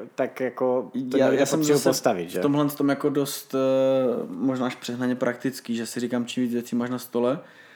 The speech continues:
Speaker 2: tím víc věcí musíš nazvedávat, až budeš ten stůl uklízet. A
Speaker 1: Já teď na stole nemám,
Speaker 2: <laughs>
Speaker 1: já teď na stole nemám nic.
Speaker 2: A to je krásné.
Speaker 1: A nevadí mi to, jo? Mám tam kelímek s tužkama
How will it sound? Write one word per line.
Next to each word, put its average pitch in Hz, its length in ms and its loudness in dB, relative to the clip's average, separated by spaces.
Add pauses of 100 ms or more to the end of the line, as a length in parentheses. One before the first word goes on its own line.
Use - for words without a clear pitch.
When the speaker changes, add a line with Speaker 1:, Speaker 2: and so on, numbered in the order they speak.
(160)
Speaker 2:
tím 127 140 0
víc 123 160 2
věcí 117 220 -2
musíš 123 180 -2
nazvedávat, 117 520 0
až 117 80 -2
budeš 113 200 -2
ten 120 120 -4
stůl 120 260 -4
uklízet. 113 460 0 (240)
A - 100 0
Speaker 1:
Já 131 120 4
teď 214 160 2
na 214 80 2
stole 208 280 2
nemám, 202 500 2
Speaker 2:
<laughs> - 80 -18
Speaker 1:
já 143 140 0
teď 180 160 2
na 175 80 4
stole 185 320 2
nemám 170 400 2
nic. 131 380 -2
Speaker 2:
A 135 40 -6
to - 160 2
je 165 60 6
krásné. 151 400 -2
Speaker 1:
A 147 40 0
nevadí 226 400 2
mi 143 140 0
to, 107 280 -4 (100)
jo? 139 160 0
Mám 170 140 2
tam 151 240 2 (380)
kelímek 175 400 4
s - 60 -12
tužkama 104 640 -6